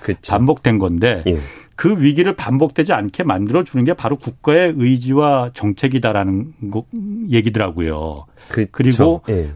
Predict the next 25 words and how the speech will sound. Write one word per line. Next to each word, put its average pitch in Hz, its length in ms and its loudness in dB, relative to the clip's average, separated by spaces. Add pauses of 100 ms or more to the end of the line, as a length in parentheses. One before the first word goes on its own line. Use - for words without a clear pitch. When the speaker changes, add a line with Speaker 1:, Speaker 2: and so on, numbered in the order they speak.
Speaker 2:
과거에 131 500 2
보면은 131 540 2 (480)
요즘에나 160 540 2
그렇게 170 280 2
경제 139 420 2
위기, 120 500 2
대공황 120 480 2
이런 127 200 2
거로다가 156 380 2
이게 120 240 2
수렴이 143 380 2
되지 101 460 0 (540)
과거는 143 380 0
그 160 160 2
시대 165 240 2
이전엔 147 440 4
봉건제도나 156 580 4
이때는 131 480 2 (240)
밀란이란 180 540 4
걸 214 120 2
통해서 160 240 0
다 120 160 -2
같이 127 160 0
망했다. 107 760 0
Speaker 1:
맞아요. 85 380 0